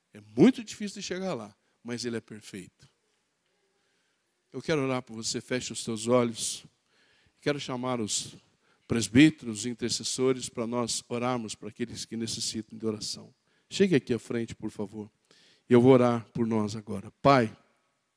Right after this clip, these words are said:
eu te agradeço, Senhor Deus, por essa palavra, Senhor,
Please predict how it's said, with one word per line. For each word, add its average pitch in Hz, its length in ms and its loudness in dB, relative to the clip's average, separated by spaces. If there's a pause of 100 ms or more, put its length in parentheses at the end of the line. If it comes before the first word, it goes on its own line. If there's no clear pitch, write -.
(1300)
eu 131 100 6
te - 80 4
agradeço, 147 560 8
Senhor 110 300 0
Deus, 127 320 8
por 117 160 0
essa 117 200 0
palavra, 123 600 4
Senhor, 127 680 4